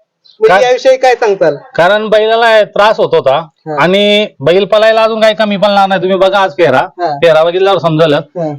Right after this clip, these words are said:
Speaker 2: पण त्याला त्रास होत, पळून आल्यानंतर त्रास होतो, त्याच्यामुळे मी निर्णय घेतला, कारण त्यांच्याकडनं माझी अपेक्षा राहिलेली नाही. त्यांनी माझ्यासाठी एवढा केलाय आणि एवढा माझं नाव कमवलंय. जयेश पाटील कोण होता, कोणी ओळखत नव्हता, त्या बैलापासून मला ओळखायला लागली आणि पन्नास पन्नास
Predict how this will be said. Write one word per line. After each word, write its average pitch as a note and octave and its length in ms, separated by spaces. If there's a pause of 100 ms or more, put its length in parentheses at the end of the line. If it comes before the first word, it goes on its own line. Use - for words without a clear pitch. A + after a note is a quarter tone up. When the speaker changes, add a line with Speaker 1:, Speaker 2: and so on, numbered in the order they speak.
(100)
Speaker 2:
पण G3+ 200
त्याला A#3 200
त्रास A#3 300
होत, F#3+ 240 (160)
पळून A#3 320
आल्यानंतर A3+ 500
त्रास G#3+ 260
होतो, D#3+ 220
त्याच्यामुळे G#3+ 380
मी G#3+ 280
निर्णय G#3 320
घेतला, E3+ 220
कारण F#3+ 200
त्यांच्याकडनं G#3+ 680
माझी A3 160
अपेक्षा G#3+ 440
राहिलेली G#3 300
नाही. F#3 160 (440)
त्यांनी G3+ 380 (400)
माझ्यासाठी A3+ 500
एवढा A#3 260
केलाय G3+ 440 (300)
आणि G3+ 160
एवढा A3 220
माझं A3+ 220
नाव G#3+ 180
कमवलंय. G3 340
जयेश G3+ 240
पाटील A3 260
कोण A3 180
होता, E3+ 140
कोणी G#3 200
ओळखत G3 320
नव्हता, F3+ 280
त्या F#3 120
बैलापासून G3 480
मला F#3 280
ओळखायला F3 260
लागली F3 220
आणि F3+ 120
पन्नास F#3+ 300
पन्नास F#3+ 340